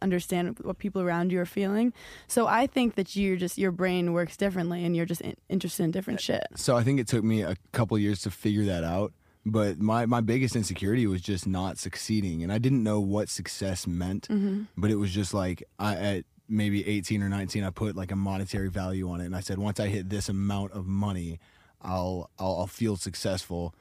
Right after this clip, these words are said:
Speaker 1: Mm-hmm.
Speaker 2: And now I'm not here to say that I'm, like, <laughs> rolling in it. That's not the
Speaker 1: Mm-hmm.
Speaker 2: case, but I've learned that money is not my motivator, so I'm really not sure what
Speaker 1: That's
Speaker 2: is.
Speaker 1: awesome.
Speaker 2: Well, no, I still feel like
Speaker 1: Well, I actually remember you a couple months ago saying that to me, like, "My goal is to hit this number by this age."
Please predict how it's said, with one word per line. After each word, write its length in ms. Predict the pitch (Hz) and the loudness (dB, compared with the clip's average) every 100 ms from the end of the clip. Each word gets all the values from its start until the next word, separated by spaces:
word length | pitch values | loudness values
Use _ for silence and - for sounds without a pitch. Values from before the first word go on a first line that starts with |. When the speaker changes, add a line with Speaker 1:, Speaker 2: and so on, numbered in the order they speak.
| - 214 | -8 -2
Speaker 1:
Mm-hmm. 280 | 190 196 226 | -2 -4 -2
Speaker 2:
And 200 | 147 120 | 0 4
now 280 | 120 120 110 | 4 4 2
I'm 220 | 95 117 | 2 2
not 340 | 127 110 87 98 | 2 2 -2 -2
here 180 | 107 101 | 0 0
to 80 | |
say 240 | 95 117 110 | 0 2 2
that 100 | 104 | 2
I'm, 120 | 104 | 0
like, 160 | 98 90 | 0 -4
<laughs> 20 | |
rolling 500 | 95 123 135 135 107 | 0 4 4 4 2
in 120 | 98 | 2
it. 80 | 98 | 0
That's 220 | 107 104 | 0 0
not 180 | 110 90 | -2 -2
the 60 | |
Speaker 1:
Mm-hmm. 80 | 95 | -2
Speaker 2:
case, 280 | 107 110 127 - | 0 0 -2 -2
but 300 | 101 104 - - - _ | 0 0 -2 -12 -20 _
I've 180 | - 101 | -4 0
learned 180 | 117 107 | 2 2
that 60 | 90 | 2
money 280 | 101 123 | 2 2
is 120 | 110 92 | 0 0
not 320 | 95 90 - | 0 -2 -2
my 180 | 90 92 | -2 0
motivator, 560 | 98 98 90 85 87 | 0 0 -2 -4 -4
so 80 | 92 | -2
I'm 80 | 110 | 0
really 160 | 131 117 | 2 2
not 180 | 107 98 | 0 -2
sure 200 | 104 90 | -2 -2
what 320 | 87 98 - | -2 -2 -2
Speaker 1:
That's 240 | 196 214 117 | 2 2 2
Speaker 2:
is. 40 | |
Speaker 1:
awesome. 640 | 135 185 190 - 208 104 - | 2 2 0 -2 -2 -2 -2
Speaker 2:
Well, 160 | 123 139 | 0 2
no, 100 | 151 | 2
I 120 | 131 | 2
still 280 | - 143 127 | 2 2 2
feel 280 | - 131 120 | 2 2 4
like 240 | 107 95 | 0 2
Speaker 1:
Well, 180 | 285 311 - | 4 4 4
I 140 | 262 | 4
actually 300 | 349 - 311 | 2 2 4
remember 400 | 233 208 214 226 | 4 4 4 4
you 100 | 226 | 4
a 60 | 202 | 2
couple 240 | 214 196 | 2 2
months 260 | 185 185 - | 2 0 0
ago 140 | 185 | 0
saying 340 | 175 180 175 185 | 0 -2 0 2
that 180 | 196 - | 0 2
to 80 | |
me, 120 | 214 196 | 2 2
like, 160 | 175 | 2
"My 180 | 190 196 | 2 2
goal 300 | 175 180 180 | 4 4 4
is 140 | 170 - | 0 -2
to 80 | 175 | -4
hit 220 | 180 185 | -2 -2
this 220 | 180 190 | -2 0
number 260 | 185 180 175 | 0 2 2
by 160 | 175 | 0
this 240 | 180 175 - | 0 -2 -2
age." 380 | 139 202 214 | 0 0 0